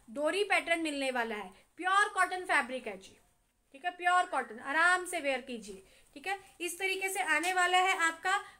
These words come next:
पूरा, आगे में इस तरीके से एम्ब्रॉयडरी आएगा जी, ठीक है। बहुत एम-, सॉफ्ट एम्ब्रॉयडरी है ये, ये देखो जी इस तरीके से, ठीक है। और वन साइड में आपको इसी कुर्ती के अंदर में, वन साइड के अंदर में आपको पॉकेट भी मिलेगा जी, ठीक है,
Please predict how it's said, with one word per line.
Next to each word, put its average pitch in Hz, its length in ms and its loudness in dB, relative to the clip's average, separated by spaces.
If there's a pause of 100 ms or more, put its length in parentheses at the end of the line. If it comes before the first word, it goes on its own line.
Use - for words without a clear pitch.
(100)
पूरा, 427 320 2 (100)
आगे 330 280 2
में 381 140 2
इस 370 280 0
तरीके 359 320 0
से 381 140 0
एम्ब्रॉयडरी 294 600 6
आएगा 202 300 2
जी, - 200 -18 (280)
ठीक 320 100 -8
है। 392 120 4
बहुत 392 460 6 (120)
एम-, 302 200 -2
सॉफ्ट 349 420 2
एम्ब्रॉयडरी 311 580 6
है 320 140 4
ये, 349 120 0 (300)
ये 262 60 -8
देखो 208 260 -12
जी - 180 -20
इस 269 160 -12
तरीके 196 300 -10
से, - 120 -18 (1120)
ठीक 294 120 -16
है। 415 100 0 (320)
और 294 140 -2
वन 392 260 4
साइड 381 320 6
में 403 100 4
आपको 370 300 4
इसी 381 280 2
कुर्ती 403 320 0
के 392 80 4
अंदर 349 260 6
में, 381 160 2
वन 330 260 2
साइड 349 300 4
के 359 60 2
अंदर 320 240 2
में 320 120 4
आपको 359 300 4 (420)
पॉकेट 339 280 4
भी 285 140 -2
मिलेगा 214 400 -6
जी, - 200 -18 (300)
ठीक 285 100 -10
है, 415 80 2